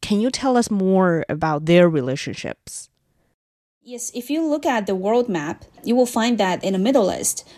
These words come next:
Speaker 2: there is a landlocked territory bordered by Israel to the west, north, and south, and by the Jordan River to the east. And that's also how it gets its name, the West Bank, meaning it's the west bank of the Jordan River.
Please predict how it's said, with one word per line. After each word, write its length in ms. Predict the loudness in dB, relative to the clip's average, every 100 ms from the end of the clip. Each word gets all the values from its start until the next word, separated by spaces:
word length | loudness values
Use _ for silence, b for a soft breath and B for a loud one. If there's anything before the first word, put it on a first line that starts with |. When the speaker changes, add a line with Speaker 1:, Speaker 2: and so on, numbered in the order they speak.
| B
Speaker 2:
there 180 | -2 0
is 180 | 0 0
a 320 | 0 -2 -4
landlocked 800 | -4 -2 0 0 2 0 -2 -6
territory 540 | -6 -4 -4 -6 -6 -6
bordered 520 | -2 0 2 0 -2
by 200 | -4 -4
Israel 500 | -4 -4 -4 -6 -6
to 200 | -6 -6
the 140 | -6 -8
west, 580 | -2 -2 0 -4 -6 -8
north, 580 | -4 -2 -2 -2 -4 -4 -6
and 180 | -6
south, 480 | -6 -4 -2 -4 -4
and 160 | -8 -8
by 220 | -4 -2
the 140 | -2 0
Jordan 440 | 4 4 4 2
River 380 | 0 0 0 -4
to 180 | -4 -6
the 80 |
east. 680 | -6 -6 -4 -6 -10 -20 -16 -4
And 120 | 0
that's 160 | 2
also 320 | 4 4 2 0
how 240 | -2 -2
it 140 | -2
gets 220 | -2 -6 -6
its 120 | -4
name, 500 | -4 -2 -2 -4 -6 B B
the 100 | -2
West 320 | 0 0 -2
Bank, 380 | -4 -6 -6 -8
meaning 360 | -6 -2 -2 -4
it's 220 | -4 -4
the 160 | -4 -6
west 520 | -2 -2 -2 -4 -6
bank 260 | -4 -4
of 160 | -6 -6
the 140 | -8
Jordan 340 | -4 -4 -4 -2
River. 400 | -2 -2 -4